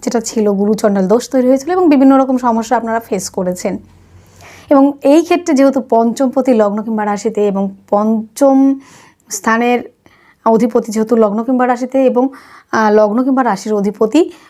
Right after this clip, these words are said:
পঞ্চম স্থানে, এই ক্ষেত্রে যারা সন্তানের জন্য চেষ্টা করছেন, সন্তান কনসিভ করতে চাইছেন, তাদের কিন্তু সন্তান আসার সম্ভাবনা থাকছে যথেষ্ট পরিমাণে, সন্তানের জায়গাটা স্ট্রং থাকছে।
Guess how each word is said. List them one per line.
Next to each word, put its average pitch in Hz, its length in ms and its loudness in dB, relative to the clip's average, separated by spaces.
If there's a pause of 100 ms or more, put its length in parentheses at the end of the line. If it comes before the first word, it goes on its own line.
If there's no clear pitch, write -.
(140)
পঞ্চম 196 340 -4
স্থানে, 214 340 -6 (300)
এই 294 180 2
ক্ষেত্রে 339 340 -2
যারা 240 380 2
সন্তানের 220 680 -2
জন্য 240 580 0 (380)
চেষ্টা 214 360 -2
করছেন, 208 420 -4
সন্তান 196 560 -4 (280)
কনসিভ 196 380 -2
করতে 285 280 0
চাইছেন, 320 380 0 (400)
তাদের 254 280 0
কিন্তু 269 320 -4
সন্তান 220 600 -4
আসার 269 520 -2
সম্ভাবনা 202 800 -6 (280)
থাকছে 220 380 -2
যথেষ্ট 220 460 -2
পরিমাণে, 202 500 -6 (180)
সন্তানের 220 440 -4
জায়গাটা 208 240 -2
স্ট্রং 202 400 -6
থাকছে। 202 460 -6